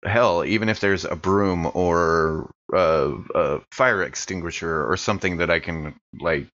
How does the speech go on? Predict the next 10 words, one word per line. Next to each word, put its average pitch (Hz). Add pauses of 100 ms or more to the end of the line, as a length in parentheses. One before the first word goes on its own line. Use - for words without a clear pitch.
use 85
to 78 (760)
bash 87
somebody's 85
head 101
in 78
if 85
I 95
need 95
to? -